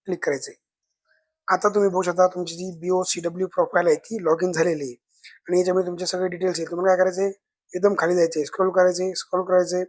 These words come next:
सगळ्यात खाली गेल्यानंतर बघा इथं ऑप्शन दिला सगळ्यात शेवट ई कार्ड यावर काय करायचं आहे, क्लिक करायचं आहे.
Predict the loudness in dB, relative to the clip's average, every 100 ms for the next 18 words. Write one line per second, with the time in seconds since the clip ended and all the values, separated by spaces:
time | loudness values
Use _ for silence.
0 | _ _ _ _ -2 2 4 2 0 2
1 | 2 2 2 4 2 2 0 0 0 0
2 | 0 0 0 -2 _ _ _ -6 0 2
3 | 2 0 2 4 4 4 2 4 2 0
4 | _ -4 0 0 0 -6